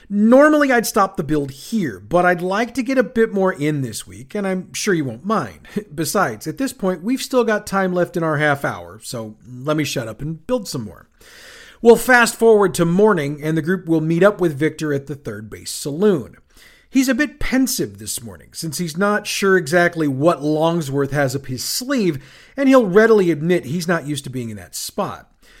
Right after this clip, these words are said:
As they go to leave, he does something the group probably didn't expect. He straps a laser gun to his hip,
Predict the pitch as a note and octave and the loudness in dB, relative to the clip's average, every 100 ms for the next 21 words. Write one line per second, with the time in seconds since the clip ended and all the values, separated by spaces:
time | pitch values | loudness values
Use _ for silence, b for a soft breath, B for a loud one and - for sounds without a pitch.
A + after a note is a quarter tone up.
0 | b b F3+ G#3 E3 G#3 E3+ G3 F3+ - | b b 4 4 8 8 8 4 4 2
1 | D4 C#4 E3+ A#2+ C2+ - G3 A3 A3+ F#3+ | 2 2 0 -8 -10 -10 -2 2 2 2
2 | - G#3+ G#3 F#3 E3+ D#3+ D#3+ - - F#3+ | 0 -2 -2 -4 -2 -2 -4 -4 -8 -4
3 | A3+ C#4 A3 F#3 D3 D#3+ B2+ - - A3+ | -2 -2 -2 -2 -2 -4 -6 -10 -6 -6
4 | - - - _ _ D3 - G#3+ G3+ - | -6 -14 -20 _ _ -10 -4 0 0 2
5 | F3 D#3 F3+ A3+ G3 G3+ F#3+ E3 D3 C3 | -2 0 0 0 0 -2 -2 -2 -2 -4
6 | - A#3+ A3+ A3+ | -4 0 0 -2